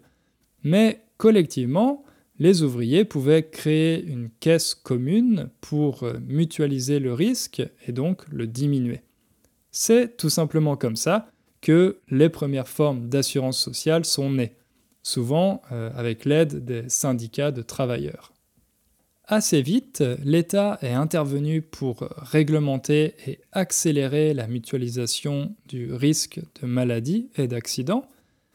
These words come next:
C'est l'Allemagne qui est allée le plus loin dans ce processus grâce au chancelier Otto von Bismarck.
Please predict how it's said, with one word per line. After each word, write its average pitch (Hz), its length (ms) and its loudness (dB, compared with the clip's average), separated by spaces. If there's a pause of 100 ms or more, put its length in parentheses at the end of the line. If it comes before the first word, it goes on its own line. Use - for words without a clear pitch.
(240)
C'est - 200 4
l'Allemagne 180 680 4
qui 131 240 -2
est 123 280 0
allée 151 460 2
le 127 160 -6
plus 156 240 2
loin 151 320 2
dans 131 160 -4
ce - 140 -4
processus 190 800 -2 (440)
grâce 170 440 2
au 156 180 -4
chancelier 151 720 0 (140)
Otto 165 400 2
von 131 240 -2
Bismarck. 127 840 -4